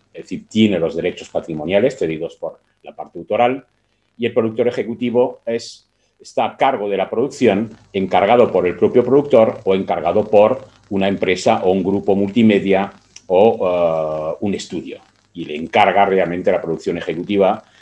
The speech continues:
y va a hacer prácticamente las mismas funciones que el productor, ¿eh? que va a partir desde el desarrollo hasta llegar a la idea. Entonces, cuando partimos realmente, eh, como productor o productor ejecutivo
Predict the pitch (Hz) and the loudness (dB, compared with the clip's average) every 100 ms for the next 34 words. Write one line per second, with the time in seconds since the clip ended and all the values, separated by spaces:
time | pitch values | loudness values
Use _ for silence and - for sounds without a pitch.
0 | _ _ 92 92 - 110 - _ 101 - | _ _ -2 0 2 0 -4 _ -2 -2
1 | - - 92 92 92 87 87 85 85 - | -4 -4 -2 -2 -4 -6 -6 -8 -10 -10
2 | 90 - 95 92 98 - _ _ _ 82 | -14 -4 -2 -2 -6 -12 _ _ _ -6
3 | 78 73 76 - 78 - _ _ _ 87 | -4 -8 -4 -2 -2 -6 _ _ _ -10
4 | 95 - _ _ _ 95 80 87 - 98 | -10 -10 _ _ _ -4 -2 -4 -6 -6
5 | 87 87 - 87 80 80 80 78 98 98 | -4 -4 -4 -6 -4 -6 -4 -2 0 0
6 | 98 - _ - - 82 73 73 65 62 | -2 -8 _ -20 -12 -8 -6 -8 -8 -10
7 | - - _ _ _ _ _ _ _ 98 | -14 -20 _ _ _ _ _ _ _ -8
8 | - - _ _ _ _ _ - 110 110 | -8 -14 _ _ _ _ _ -2 0 2
9 | 101 - 143 143 123 120 117 131 127 107 | 2 4 4 4 4 4 6 4 4 2
10 | 87 98 95 92 - 92 85 - _ 90 | 0 -2 -4 -6 -10 -12 -14 -16 _ -10
11 | 85 - 127 98 87 80 104 98 - 87 | -6 -2 0 0 -6 -10 -8 -8 -8 -10
12 | 95 123 110 139 | -8 -6 -4 -6